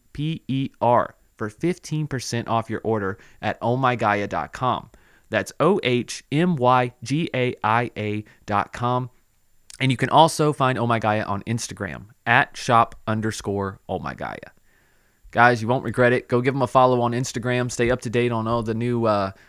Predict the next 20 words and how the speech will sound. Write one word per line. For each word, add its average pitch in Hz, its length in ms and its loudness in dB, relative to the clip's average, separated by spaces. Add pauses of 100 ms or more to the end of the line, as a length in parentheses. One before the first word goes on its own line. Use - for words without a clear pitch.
(300)
Oh 131 80 4
My 123 160 2
Gaia 120 400 4
releases 139 720 -2 (480)
and 98 160 -8
discounts 139 500 -2
and 123 140 -4
whatnot. 127 460 0 (500)
And, 107 320 -6
uh, 107 300 -4
yeah, 143 280 -8
start 139 260 0
putting 151 180 0
some 151 120 -4
healthy 143 280 -2
stuff 143 280 -6
in 135 60 -6
your 131 100 -6
pits, - 380 -8
man. 90 240 -14